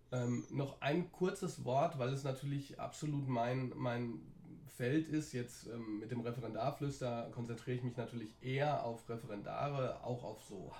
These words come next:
Hard Facts, wie mache ich Unterricht und so weiter. Aber ich möchte natürlich auch mit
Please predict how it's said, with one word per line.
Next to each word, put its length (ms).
Hard 400
Facts, 400
wie 40
mache 260
ich 60
Unterricht 420
und 140
so 140
weiter. 200
Aber 120
ich 120
möchte 220
natürlich 320
auch 140
mit 180